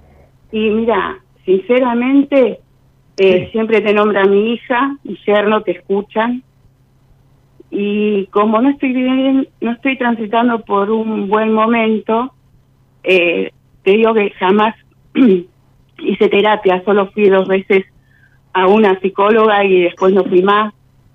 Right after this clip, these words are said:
Speaker 1: Eh, me hablaron de vos, escuché videos tuyos, eh, y bueno, y, y,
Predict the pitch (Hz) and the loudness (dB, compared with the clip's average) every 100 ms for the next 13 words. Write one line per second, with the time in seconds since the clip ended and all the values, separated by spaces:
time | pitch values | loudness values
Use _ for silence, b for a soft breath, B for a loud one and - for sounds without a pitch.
0 | _ _ _ - 170 190 202 196 190 185 | _ _ _ -6 0 2 4 4 4 2
1 | 185 - _ _ _ _ _ - 190 202 | 0 -8 _ _ _ _ _ -2 0 2
2 | 226 220 214 202 214 240 240 247 - - | 2 2 2 0 2 2 2 0 -4 -8
3 | 180 - 180 - 214 214 190 202 202 190 | -6 -4 -2 2 2 2 2 0 0 -4
4 | - 233 233 - 240 240 240 _ _ _ | -2 0 0 -2 -2 -2 -4 _ _ _
5 | _ _ _ _ _ - 175 165 120 - | _ _ _ _ _ -6 -4 -4 -6 -12
6 | - _ _ _ _ _ _ - 233 277 | -20 _ _ _ _ _ _ -2 0 0
7 | 240 208 190 190 190 185 185 180 180 185 | 0 2 2 2 2 0 0 0 0 -4